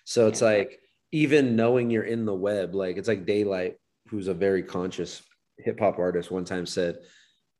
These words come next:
Speaker 1: "If you're not woke, you don't even have the right to say you're depressed. There's no burden.
Speaker 2: Mm.
Speaker 1: You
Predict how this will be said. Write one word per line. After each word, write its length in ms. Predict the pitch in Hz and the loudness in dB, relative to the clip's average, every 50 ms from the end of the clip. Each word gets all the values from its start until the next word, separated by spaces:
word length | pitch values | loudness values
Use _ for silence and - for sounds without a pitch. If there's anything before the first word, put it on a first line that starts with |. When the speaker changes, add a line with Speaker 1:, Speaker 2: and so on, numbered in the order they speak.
| _ - | _ -2
Speaker 1:
"If 180 | - 156 117 117 | 0 0 2 4
you're 100 | 131 131 | 2 2
not 260 | 127 135 135 107 87 | 2 2 0 0 0
woke, 360 | 87 95 110 120 107 - - | 0 2 2 2 2 0 -2
you 80 | 113 117 | -2 -2
don't 120 | 123 123 120 | -2 -2 -4
even 120 | 107 92 | -4 -4
have 160 | 101 107 87 - | -6 -8 -8 -6
the 80 | 82 | -6
right 240 | 73 87 95 101 - | -2 0 -2 -2 -2
to 80 | - 87 | -6 -12
say 200 | - - 98 92 | -8 -4 -2 -2
you're 120 | 92 90 | 0 -2
depressed. 520 | 76 73 - - 101 101 87 67 - - - | -4 -6 -8 -6 -6 -6 -6 -6 -10 -10 -6
There's 240 | 101 98 92 - 87 | -6 -6 -6 -6 -8
no 300 | 85 87 95 98 101 87 | -6 -2 0 0 0 0
burden. 460 | 78 87 90 95 - - 69 - - | 0 -2 -2 -2 -4 -6 -10 -10 -8
Speaker 2:
Mm. 40 | 80 | -8
Speaker 1:
You 100 | 90 | -8